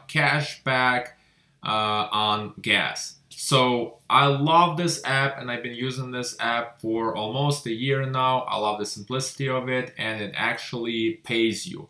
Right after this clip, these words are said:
How it works, you go to the gas station, you put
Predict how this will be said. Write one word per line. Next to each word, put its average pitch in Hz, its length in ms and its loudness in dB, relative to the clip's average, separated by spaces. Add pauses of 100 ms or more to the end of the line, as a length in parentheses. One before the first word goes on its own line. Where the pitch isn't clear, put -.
(120)
How 180 300 4
it - 40 -4
works, 180 480 2
you 120 120 -4
go 127 420 0
to 117 160 -8
the 104 100 -4
gas - 180 -6
station, 165 520 2
you 110 140 -6
put 120 320 -2